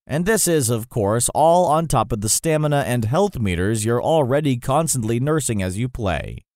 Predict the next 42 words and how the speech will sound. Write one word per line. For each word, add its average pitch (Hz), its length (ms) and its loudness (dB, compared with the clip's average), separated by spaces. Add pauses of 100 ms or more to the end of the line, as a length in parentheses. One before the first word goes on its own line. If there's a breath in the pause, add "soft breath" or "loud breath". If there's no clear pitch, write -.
Assuming 220 480 2
you 190 80 2
do 165 260 2
as 135 140 2
I 135 200 4
did 117 280 0
and 127 140 -2
spend 135 340 0
the 120 80 0
least 135 380 0
amount 127 320 0
of 95 80 -6
time 131 340 2
in 117 60 0
the 113 160 0
open 117 260 -2
world 104 320 0
possible, 139 640 2
and 117 160 0
assuming 139 460 0
that 120 180 -2
you 135 80 0
can 120 160 -2
acclimate 123 560 0
with 98 160 -6
less 117 260 0
than 113 160 -2
ideal 107 400 0
controls, 147 680 2
the 165 100 -2
bosses 185 420 0
themselves 123 540 2
are 127 120 2
definitely 127 580 0
the 110 120 -2
best 110 340 -2
part 95 200 0
of 113 160 -2
Pray 85 200 -4
for - 100 -6
the 120 120 -2
Gods. 69 680 -4